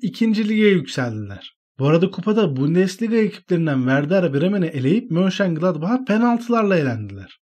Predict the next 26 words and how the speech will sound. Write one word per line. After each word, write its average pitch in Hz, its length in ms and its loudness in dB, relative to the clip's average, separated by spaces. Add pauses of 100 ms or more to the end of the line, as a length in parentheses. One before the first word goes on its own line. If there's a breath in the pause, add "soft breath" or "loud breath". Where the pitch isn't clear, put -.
(220)
Yani 156 200 0
geleceğe 151 420 4
yönelik 185 360 2
sinyalleri 160 500 0
vermeye 156 340 2
başlamışlardı. 113 640 -4 (520)
İkinci 180 460 2
ligde 254 220 2
rakipleri 185 540 0
gerek 220 380 4
bütçe 175 240 0
gerek 202 340 2
kadro 226 280 2
kalitesi 185 360 0
açısından 208 560 0
oldukça 214 460 2
öndeydi. 185 540 0 (280)
Birçok 202 440 2
kişi 202 300 0
Heidenheim'ın 185 580 2
zirve 139 440 0
tırmanışının 180 680 0
artık 185 360 -2
burada 196 300 4
duracağına 196 380 2
inanıyordu. 113 500 -2